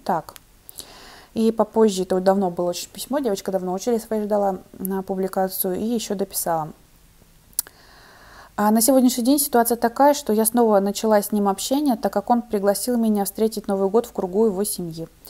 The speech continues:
Теплилась надежда, что что-то решится. При личном разговоре уверял, что будет стараться найти работу,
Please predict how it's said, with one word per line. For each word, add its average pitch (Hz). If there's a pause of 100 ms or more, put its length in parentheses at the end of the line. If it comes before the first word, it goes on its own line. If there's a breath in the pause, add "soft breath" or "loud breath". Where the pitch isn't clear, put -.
(260 loud breath)
Теплилась 269
надежда, 254
что -
что-то 226
решится. 190
При 208
личном 220
разговоре 208
уверял, 190
что -
будет 185
стараться 185
найти 208
работу, 311